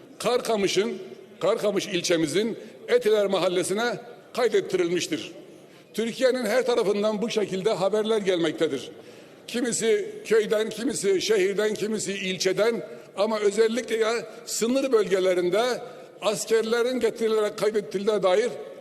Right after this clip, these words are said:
yoğun şikayetler almaktayız. Herhalde bu şekilde emekliden, emeklide dalga geçmekten, emekliyi ezmekten dolayı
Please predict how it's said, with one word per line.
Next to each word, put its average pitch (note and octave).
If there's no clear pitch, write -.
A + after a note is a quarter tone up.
yoğun A3+
şikayetler G#3+
almaktayız. E3
Herhalde G3+
bu A#3+
şekilde G3
emekliden, G#3+
emeklide G#3+
dalga G3+
geçmekten, G3+
emekliyi A3
ezmekten G#3+
dolayı G3+